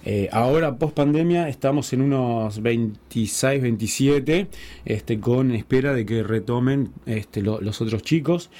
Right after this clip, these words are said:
Y para que tengas una idea, siempre el staff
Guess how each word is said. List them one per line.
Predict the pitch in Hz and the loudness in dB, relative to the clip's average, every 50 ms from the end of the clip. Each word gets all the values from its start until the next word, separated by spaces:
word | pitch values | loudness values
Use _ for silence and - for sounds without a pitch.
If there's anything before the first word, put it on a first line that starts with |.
| - - - - - | -20 -20 -18 -8 -2
Y | 113 113 120 117 117 117 113 110 107 104 98 | 0 2 2 2 2 2 2 2 0 0 -2
para | - 113 107 104 | -2 -2 -2 -2
que | 98 107 | -2 -2
tengas | 110 143 147 139 - 131 | 0 0 -2 -2 0 0
una | 120 117 | 0 0
idea, | 113 120 139 151 143 117 | 2 0 0 0 0 -2
siempre | - - - 131 135 139 127 127 117 | -4 -4 0 0 0 2 2 0 0
el | 107 | 0
staff | 104 92 - - 135 143 135 - - - | -2 -4 -2 0 0 0 0 -4 -10 -18